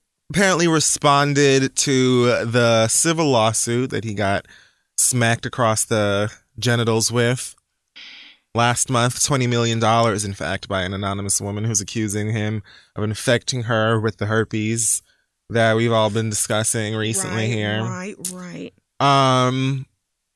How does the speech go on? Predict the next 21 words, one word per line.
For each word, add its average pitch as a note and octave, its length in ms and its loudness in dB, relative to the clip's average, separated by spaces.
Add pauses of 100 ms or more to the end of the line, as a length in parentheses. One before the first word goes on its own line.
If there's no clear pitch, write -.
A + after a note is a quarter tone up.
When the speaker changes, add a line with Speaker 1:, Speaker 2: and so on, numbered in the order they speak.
(280)
Speaker 1:
in C#3 160 2
Usher's C#3 540 2
response, C#3 920 2 (220)
he's, C#3+ 360 -4
uh, B2 480 4 (640)
reportedly E3+ 520 2
claiming D#3+ 520 0
that, C#3 600 2 (600)
uh, A#2+ 680 4
the B2+ 160 2
alleged E3 560 2
victim C#3 720 0 (440)
has F3+ 360 2
no G#3 200 2
proof F3+ 520 -4 (520)
that B2+ 120 2
she D3+ 140 2
was C3+ 120 4
infected C#3 460 -2
by C3 180 0
him. A2+ 380 -4